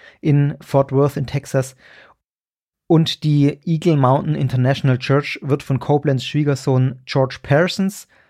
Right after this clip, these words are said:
äh, Pastor George genannt, und Copelands Tochter Terry Parsons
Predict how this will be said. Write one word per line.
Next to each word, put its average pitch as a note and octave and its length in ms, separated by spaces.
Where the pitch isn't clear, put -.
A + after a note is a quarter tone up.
äh, A2+ 140
Pastor - 420
George D#3+ 380
genannt, C#3 360
und C#3 180
Copelands C3+ 520
Tochter C#3 500
Terry C3+ 340
Parsons G#2+ 760